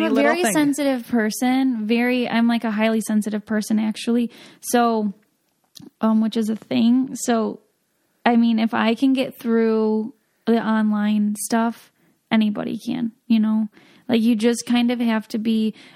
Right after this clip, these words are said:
Speaker 2: and get rid of the platform, maybe, if that's something, of a
Speaker 1: If it's a
Speaker 2: platform.
Speaker 1: certain platform,
Speaker 2: Like,
Speaker 1: that's
Speaker 2: for
Speaker 1: a
Speaker 2: me, Twitter was a platform I just really,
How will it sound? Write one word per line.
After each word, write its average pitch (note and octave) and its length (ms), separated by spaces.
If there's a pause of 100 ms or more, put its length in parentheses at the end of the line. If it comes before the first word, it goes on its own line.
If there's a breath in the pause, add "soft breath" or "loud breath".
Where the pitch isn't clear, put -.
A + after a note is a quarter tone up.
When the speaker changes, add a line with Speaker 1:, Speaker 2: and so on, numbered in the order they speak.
Speaker 2:
and C4 140 (120)
get C4 220
rid B3 240
of B3 360
the A#3 320
platform, A#3+ 540
maybe, B3 360
if A#3 320
that's A3 280
something, G#3+ 540 (180)
of A#3 220 (200)
a A3+ 140
Speaker 1:
If F#3+ 120
it's - 0
a G3+ 40
Speaker 2:
platform. A3 340
Speaker 1:
certain F#3+ 260
platform, - 400
Speaker 2:
Like, A#3+ 120
Speaker 1:
that's F3+ 80
Speaker 2:
for B3+ 80
Speaker 1:
a A#3+ 40
Speaker 2:
me, A#3+ 180
Twitter A3+ 380
was A3 180
a A3+ 60
platform A3+ 500
I A3 100
just G#3+ 280
really, A3 380